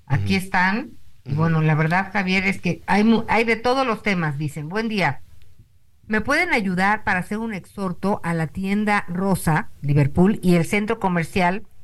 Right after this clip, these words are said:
Speaker 1: Parque Tepeyac para que adapte su estacionamiento para personas con discas-, discapacidad? Increíblemente, no hay rampas.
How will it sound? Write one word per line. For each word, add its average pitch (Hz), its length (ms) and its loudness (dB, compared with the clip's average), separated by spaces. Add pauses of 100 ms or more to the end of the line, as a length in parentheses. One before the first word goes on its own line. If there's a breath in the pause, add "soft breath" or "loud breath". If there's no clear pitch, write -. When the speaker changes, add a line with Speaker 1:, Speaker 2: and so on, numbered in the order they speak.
(220)
Speaker 1:
Parque 196 320 0
Tepeyac 175 640 -2
para 180 300 0
que 185 280 -2 (160)
adapte 220 580 -2
su 247 120 -4
estacionamiento 185 840 0
para 160 240 0
personas 175 460 0
con 180 180 2
discas-, 170 460 -2 (180)
discapacidad? 196 840 0 (340 soft breath)
Increíblemente, 240 1120 -2
no 185 160 2
hay 190 140 4
rampas. 143 560 0